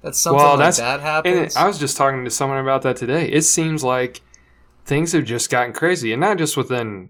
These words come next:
Speaker 2: you know, soccer slash football itself, but, like, during the N B A finals, like, people chucking water bottles at players' heads, and, like, it's, you're, <laughs> you're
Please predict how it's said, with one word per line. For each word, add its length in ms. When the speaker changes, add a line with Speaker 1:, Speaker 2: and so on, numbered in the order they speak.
Speaker 2:
you 160
know, 160
soccer 380
slash 240
football 380
itself, 480
but, 220
like, 280
during 240
the 80
N 180
B 120
A 100
finals, 760
like, 240
people 320
chucking 520
water 280
bottles 420
at 80
players' 420
heads, 500
and, 160
like, 280
it's, 180
you're, 200
<laughs> 300
you're 120